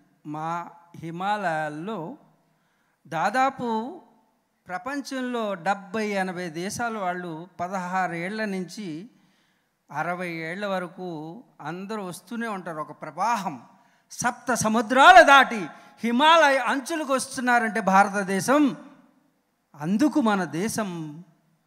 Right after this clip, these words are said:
మహాన్. ఎందుకంటే ఏ దేశంలోనైనా సుఖం ఉన్నది, సంతోషం కూడా ఉండవచ్చు, ఆనందం మాత్రం ఏ దేశంలోనూ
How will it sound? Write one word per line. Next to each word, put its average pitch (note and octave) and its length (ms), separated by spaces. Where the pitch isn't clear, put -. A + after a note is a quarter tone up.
మహాన్. D3+ 680
ఎందుకంటే F#3 960
ఏ C4+ 300
దేశంలోనైనా C4 960
సుఖం C#4 500
ఉన్నది, B3+ 520
సంతోషం D#4+ 840
కూడా D4+ 260
ఉండవచ్చు, C4 760
ఆనందం D#4 680
మాత్రం D4 440
ఏ D#4+ 220
దేశంలోనూ F4+ 1000